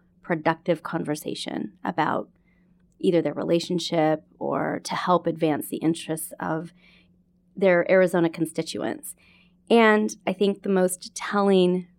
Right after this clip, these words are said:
response came, I think it was a second or third question that we asked Senator Sinema, "When was the last time you guys actually had a conversation in a meaningful way,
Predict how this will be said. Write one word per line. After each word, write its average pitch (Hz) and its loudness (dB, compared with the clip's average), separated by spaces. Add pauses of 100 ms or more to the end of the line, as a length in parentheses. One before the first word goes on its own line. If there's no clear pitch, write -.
(100)
response 165 0 (420)
came, 175 4 (320)
I - -20
think - -20
it - -2
was 165 0
a 170 0
second 170 0
or 165 4
third 180 2
question 165 -2
that 160 2
we 160 2
asked 160 -2 (300)
Senator 165 4
Sinema, 156 0 (1200)
"When 226 6
was 240 6
the 202 6
last 170 4
time 165 2
you 165 4
guys 151 -2
actually - -10
had - -12
a - -14
conversation - -12
in 202 4
a 202 8
meaningful 175 6
way, - -6